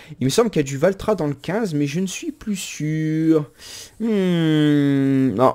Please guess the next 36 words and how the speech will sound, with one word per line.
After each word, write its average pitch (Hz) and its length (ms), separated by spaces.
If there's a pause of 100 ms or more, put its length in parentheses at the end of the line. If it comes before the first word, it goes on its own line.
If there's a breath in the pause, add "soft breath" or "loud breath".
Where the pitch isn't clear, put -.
(140)
ça 143 180
reste 156 140
à 165 60
vérifier. 151 420
Je 123 120
dis 139 120
peut-être 190 460
une 147 320
bêtise, 165 540
mais 165 320
il 190 60
me 175 40
semble 190 440
bien 190 200
que 165 80
j'ai 147 120
vu 170 140
du 180 140
Valtra 143 460
dans 151 140
le 131 40
quinze. 180 380 (240 loud breath)
Ah, 120 160
est-ce 139 120
que 175 80
c'était 151 300
du 143 120
Modé 151 220
ou 151 100
non ? 156 180
Il 123 40
y 107 40
a 117 60
tellement 127 320
de 139 60
choses. 151 380